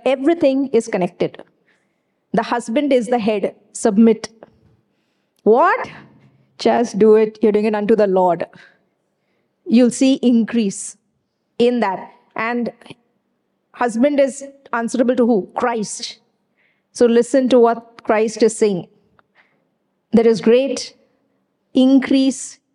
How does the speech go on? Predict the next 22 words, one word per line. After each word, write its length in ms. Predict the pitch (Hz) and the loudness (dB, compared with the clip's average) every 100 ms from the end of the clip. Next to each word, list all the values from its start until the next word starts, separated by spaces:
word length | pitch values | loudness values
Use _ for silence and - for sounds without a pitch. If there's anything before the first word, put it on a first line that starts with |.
| - | 0
in 340 | 233 226 233 - _ | 0 2 -4 -8 _
submission. 640 | - 226 190 196 196 160 - _ _ _ _ _ 196 | -6 -4 2 2 2 -6 -10 _ _ _ _ _ 4
Go 220 | 254 269 | 6 4
hear 280 | 262 220 214 | 2 0 0
that 240 | 220 220 | -2 -2
teaching 560 | 220 208 - 214 220 220 _ _ - | -4 -2 0 0 -2 -6 _ _ -6
compulsory. 920 | 196 202 220 208 - 208 185 - _ _ - _ _ _ - | -4 -2 -2 -4 -2 0 0 -4 _ _ -20 _ _ _ -4
Okay? 560 | - 262 302 339 - _ _ _ | -2 0 0 -2 -14 _ _ _
What 440 | - 226 302 311 285 | -2 0 0 -2 -2
does 160 | 277 | 0
the 140 | 294 277 | -2 -2
verse, 340 | 254 269 - 240 | 0 -2 -4 -4
we're 140 | 254 | 0
not 160 | 285 277 | 0 -2
taking 220 | 254 294 | -2 -2
it? 140 | 370 - _ _ _ _ _ _ _ _ _ _ | -4 -8 _ _ _ _ _ _ _ _ _ _
You 100 | 233 | 0
took 160 | 262 294 | 0 0
it? 140 | 381 - | -4 -4
Where 160 | 214 214 | -2 0
is 120 | 226 | 0
it? 220 | 240 - | -2 -6